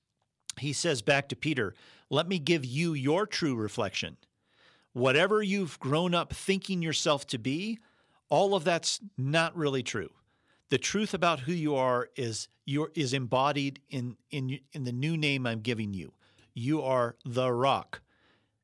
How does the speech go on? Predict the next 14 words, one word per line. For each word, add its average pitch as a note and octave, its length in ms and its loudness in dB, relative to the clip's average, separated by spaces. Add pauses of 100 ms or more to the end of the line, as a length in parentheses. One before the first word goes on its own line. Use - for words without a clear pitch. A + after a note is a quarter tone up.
(120)
and A#2 160 0
I'm C3 140 2
going C#3 240 0
to C#3+ 80 2
build C3 340 2
my C#3 200 2
church D#3 500 -2
on A#2 240 -2
that A2 320 -2
rock. G2 400 -6 (280)
That's C3+ 420 0
your C3 140 0
true C3+ 520 -2
identity." G#2+ 640 -4